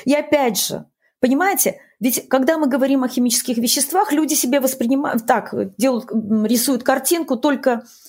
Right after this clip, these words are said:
химическая промышленность. А ведь всюду на наших рабочих местах мы контактируем с химическими веществами. На улице и в семье.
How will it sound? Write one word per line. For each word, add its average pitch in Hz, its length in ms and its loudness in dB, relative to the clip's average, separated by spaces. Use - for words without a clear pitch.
химическая 285 520 2
промышленность. 214 840 -2
А 226 100 2
ведь 254 280 -2
всюду 320 440 2
на 240 120 2
наших 233 380 0
рабочих 220 460 0
местах 294 440 0
мы 240 120 2
контактируем 240 640 2
с 226 80 -4
химическими 185 640 -4
веществами. - 760 -8
На 214 180 2
улице 208 500 0
и 277 120 2
в 285 40 -2
семье. 147 500 -6